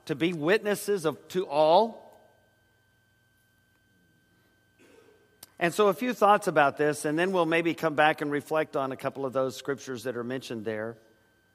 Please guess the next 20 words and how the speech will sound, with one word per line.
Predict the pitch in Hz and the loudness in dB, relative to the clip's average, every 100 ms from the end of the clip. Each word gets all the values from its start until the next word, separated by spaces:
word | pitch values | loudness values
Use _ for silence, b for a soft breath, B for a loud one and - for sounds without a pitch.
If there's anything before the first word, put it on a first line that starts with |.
| _ _ _ 1077 1077 _ _ _ _ _ _ _ _ _ - | _ _ _ _ _ _ _ _ _ _ _ _ _ _ -16
A | - | -4
couple | 202 226 | -2 0
of | 202 | 2
areas | 196 196 185 156 | 4 4 2 0
especially | 151 - 185 190 180 | -6 0 2 2 -2
for | 151 160 | -4 0
us | 160 156 | 0 -2
to | 147 | -8
consider | - 131 170 165 156 | -6 -6 -4 -2 -2
with | 139 | -4
this | 175 160 - | -4 -6 -8
topic. | - 127 - 127 | -4 -4 -4 -6
First | - 185 - | -4 -6 -6
of | 156 | -2
all, | 147 143 | 2 2
systemic | - 143 - - 151 127 - | -2 -10 -8 -6 -6 -6 -8
racism. | 113 107 98 90 98 101 _ b b b b b b | -8 -8 -14 -18 -20 -20 _ b b b b b b
Systemic | - 156 - 185 185 - | -10 -8 -6 -4 -4 -2
racism. | 139 131 - 113 98 107 - | -2 -2 -4 -12 -12 -14 -8
And | 143 139 | -4 -4